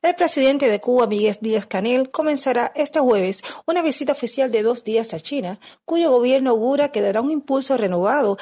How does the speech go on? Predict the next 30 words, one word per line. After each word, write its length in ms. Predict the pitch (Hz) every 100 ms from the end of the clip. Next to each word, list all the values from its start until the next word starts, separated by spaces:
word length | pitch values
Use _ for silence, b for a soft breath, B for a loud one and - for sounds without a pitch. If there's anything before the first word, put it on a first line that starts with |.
| B B
al 140 | 294 311
desarrollo 560 | 320 294 247 247 262
de 100 | 226
unas 220 | 233 285
relaciones 480 | 262 214 - 240 233
bilaterales 760 | 302 320 269 214 214 233 254 - b
ininterrumpidas 760 | 302 320 311 240 226 233 247
por 160 | 254 220
sesenta 400 | - 202 180 175
y 80 | 170
dos 220 | 175 -
años. 480 | 151 156 160 - _ B B B B -
El 160 | 349
mandatario 680 | 349 269 240 247 269 254 226
y 60 | 220
su 160 | -
delegación 460 | 208 190 185 - 226
acompañante 840 | 226 208 190 202 240 247 220 196 B B
llegarán 380 | - 349 320 294
aquí 320 | 294 294 311
procedentes 720 | 302 240 233 220 240 262 269 262
de 100 | 202
Turquía 640 | 190 190 320 302 196 202 B B
y 100 | 320
como 240 | 349 339 339
parte 320 | 302 302 254
de 80 | 240
una 160 | 302
gira 240 | 254 269 254
internacional 800 | 294 220 214 269 180 190 208